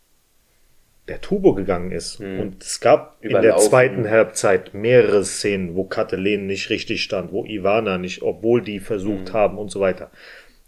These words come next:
Speaker 1: Aber das ist meilenweit
Speaker 2: Ja,
Speaker 1: davon
Speaker 2: aber das ist die
Speaker 1: entfernt,
Speaker 2: Grenze
Speaker 1: was
Speaker 2: der Qualität, die sie haben.
Speaker 1: Genau, das ist meilenweit davon entfernt, was wir brauchen, um an der internationalen Spitze dabei zu sein.
Speaker 2: Definitiv.
Speaker 1: Und da sind die weit, weit weg.
Speaker 2: Und ja, wir sind besser.
Speaker 1: Ja, definitiv.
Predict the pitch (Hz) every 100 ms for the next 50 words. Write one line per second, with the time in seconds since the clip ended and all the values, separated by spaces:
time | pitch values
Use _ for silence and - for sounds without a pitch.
0 | _ - 85 92 90 - 98 101 98 95
1 | 135 156 117 101 - 131 139 147 113 123
2 | - 117 127 131 135 131 151 143 110 98
3 | 87 80 73 101 90 101 90 90 101 120
4 | 110 98 95 95 85 - - 107 87 80
5 | 90 101 - 90 95 92 82 80 80 87
6 | 95 101 90 - 92 85 82 - 98 87
7 | 80 85 82 92 76 73 - - - 82
8 | 73 82 85 - 90 90 87 87 87 -
9 | 95 95 - 87 85 82 - - _ _
10 | _ _ _ _ - 123 131 131 117 123
11 | 101 - - - - 104 92 - - -
12 | - _ - - - - 85 -